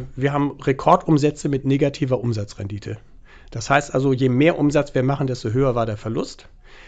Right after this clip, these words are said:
Das muss erstmal in die Köpfe rein. Also wir sind aus der Balance. Äh, aus der Balance heißt, wir denken, wir würden das Bier noch zum Preis von vor drei Jahren einkaufen. Tun wir aber nicht mehr. Das hat mittlerweile fünf Preiserhöhungen gehabt.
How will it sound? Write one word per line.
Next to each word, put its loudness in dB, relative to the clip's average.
Das -6
muss 2
erstmal 0
in 2
die -4
Köpfe -4
rein. 0
Also -6
wir -2
sind -2
aus -2
der 0
Balance. 2
Äh, 2
aus 0
der 4
Balance 4
heißt, 2
wir 2
denken, 2
wir 0
würden 2
das -2
Bier 0
noch -2
zum -8
Preis -4
von -2
vor -6
drei -4
Jahren -2
einkaufen. -6
Tun 2
wir 2
aber 0
nicht -6
mehr. -6
Das -8
hat -6
mittlerweile -2
fünf -4
Preiserhöhungen -2
gehabt. -8